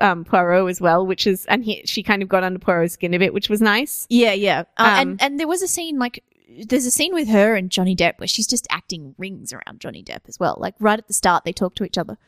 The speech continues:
Speaker 1: Uh, shall we talk about Johnny Depp <laughs> in this?
Speaker 2: Well, yes. Thankfully, he's the murder victim.
Speaker 1: He is the murder victim, and we do get to
Speaker 2: And
Speaker 1: live out
Speaker 2: also
Speaker 1: the fantasy of everybody getting to stab Johnny Depp.
Speaker 2: Yep, and he, and because he was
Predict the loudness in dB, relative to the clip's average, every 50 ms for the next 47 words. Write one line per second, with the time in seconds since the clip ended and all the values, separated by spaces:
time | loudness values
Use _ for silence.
0 | _ _ _ _ _ -4 0 2 2 4 2 2 2 0 -2 -2 0 0 0 0
1 | 0 0 2 2 2 0 -2 -6 _ -2 0 2 2 2 4 4 2 2 0 -2
2 | -2 0 2 2 2 0 -2 -4 -6 0 2 4 4 4 2 0 -4 -6 -8 -6
3 | 0 0 0 0 0 0 -2 -2 -2 -2 -4 -4 -4 -4 -4 -4 -4 -6 -10 -14
4 | -10 -6 -6 -6 -6 -8 -12 _ _ _ 4 4 4 2 2 0 0 2 2 2
5 | 2 0 0 -4 -2 0 2 2 2 2 2 2 0 2 2 2 2 2 2 0
6 | 2 4 4 4 6 6 4 4 4 4 4 2 0 0 -2 -6 -6 -4 -2 -2
7 | -2 0 2 2 2 2 2 2 2 2 0 0 0 0 0 0 0 -4 -8 -4
8 | 0 0 0 0 0 -2 -4 -4 -2 -2 0 0 -2 -2 -6 _ _ _ _ 0
9 | 0 0 0 0 0 0 2 2 0 2 0 0 2 2 0 0 2 2 2 2
10 | 2 2 0 -4 -2 0 0 0 0 -4